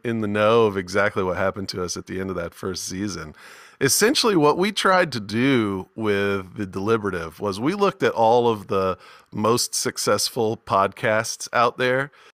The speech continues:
and we were like, "Yeah, we can do that." And so we essentially tried to build, like, this, uh, in-place media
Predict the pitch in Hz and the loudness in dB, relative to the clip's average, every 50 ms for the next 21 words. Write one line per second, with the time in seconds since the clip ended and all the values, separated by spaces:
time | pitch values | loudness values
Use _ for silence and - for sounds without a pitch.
0 | _ _ _ _ _ _ _ - 123 120 117 113 120 131 139 131 113 107 107 104 | _ _ _ _ _ _ _ -2 0 0 2 2 2 2 2 2 2 2 2 2
1 | 98 95 - - - 135 175 190 185 160 120 104 92 90 101 160 226 - - 156 | 0 0 -4 -6 -4 0 2 2 2 2 2 0 -2 -2 -2 -2 -2 -2 -2 -4
2 | 127 110 95 120 120 113 95 76 - - - 131 175 180 143 175 202 - - - | -4 -2 -4 -2 -2 -2 -4 -6 -8 -6 -2 0 0 2 0 0 -2 -4 -10 -20
3 | - _ _ _ _ _ _ _ _ _ - 131 131 120 113 104 - - - 143 | -20 _ _ _ _ _ _ _ _ _ -2 0 0 0 0 0 -2 0 2 4
4 | 135 135 135 139 139 135 135 127 127 135 165 196 208 214 208 208 208 196 - 160 | 4 6 6 6 4 4 2 0 -2 -2 -2 -2 -2 -2 -2 -2 -2 -2 -4 -4
5 | 143 - - 196 214 208 - 196 180 165 151 - - - 180 170 165 170 151 - | -4 -2 -2 -2 -2 -2 -2 0 0 0 -2 -2 0 2 2 4 4 2 0 -2
6 | 147 117 113 113 143 151 160 165 156 147 139 127 113 117 - 120 123 117 117 110 | -8 -6 -4 -2 0 2 4 6 6 4 4 2 0 -4 -2 2 2 2 2 2
7 | - - - 127 123 120 - - - - - - 123 110 110 104 - - 151 156 | -2 -6 -2 0 0 0 -2 -4 -8 -6 -2 2 4 4 4 4 4 2 0 0
8 | 170 160 - - 156 147 151 147 147 139 - - - 123 120 139 160 170 208 147 | 0 -2 -2 0 0 2 2 0 -2 -2 -4 -4 -4 -2 0 0 0 0 0 2
9 | 135 120 | 2 2